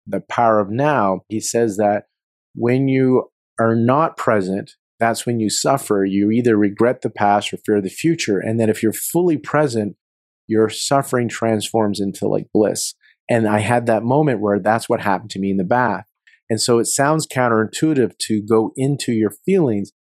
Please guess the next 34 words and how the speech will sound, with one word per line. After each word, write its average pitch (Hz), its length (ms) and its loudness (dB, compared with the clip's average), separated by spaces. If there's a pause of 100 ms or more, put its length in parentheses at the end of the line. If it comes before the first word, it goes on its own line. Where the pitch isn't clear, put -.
(120)
but 123 100 4
it's - 180 -4
really 165 280 2
about 120 340 0
being 110 300 -4
willing 127 320 -2
to - 100 -14
be 117 100 -2
uncomfortable, 107 760 -2
to 104 80 -6
be 107 180 0
authentic, 123 680 -2
to 107 120 -6
feel 143 460 0
your 123 200 0
feelings, 120 680 -2 (400)
and 113 140 -4
to 113 100 -2
really 127 220 4
look 127 260 2
at 104 220 -2
them. 98 220 -8
And 117 300 -4 (100)
we 151 100 2
know 165 220 2
this. 117 240 -2
We've 120 200 -6
heard 156 260 2
what 117 200 0
we 123 160 0
resist 113 520 0
persists. - 540 -2
It's - 160 -2
like 117 220 2